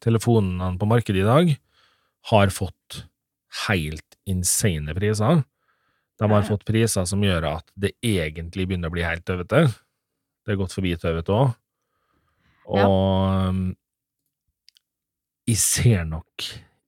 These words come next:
Speaker 1: ikke noen endring.
Speaker 2: Nei, det kommer til å fortsette å
Speaker 1: Ja, det kommer til å
Speaker 2: stige.
Speaker 1: fortsette å stige. Det er det som er så utrolig kjipt. Eh, S tjueto plussen.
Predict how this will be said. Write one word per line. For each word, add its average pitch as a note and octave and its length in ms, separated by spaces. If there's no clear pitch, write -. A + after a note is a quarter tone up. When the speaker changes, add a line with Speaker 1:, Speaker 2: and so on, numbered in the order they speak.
Speaker 1:
ikke - 340
noen D#2+ 160
endring. G2 420
Speaker 2:
Nei, F#3 260
det F3+ 380
kommer F3 240
til D#3+ 160
å E3 60
fortsette - 400
å - 100
Speaker 1:
Ja, G#2 120
det G#2 120
kommer A2+ 160
til G2+ 100
å E2+ 40
Speaker 2:
stige. - 180
Speaker 1:
fortsette D2+ 220
å D#2+ 60
stige. E2+ 340
Det G#2 80
er G2+ 40
det G2 180
som E2 120
er D#2+ 40
så E2 160
utrolig C#2 580
kjipt. - 400
Eh, C#3 520
S - 380
tjueto C3+ 480
plussen. C#3+ 640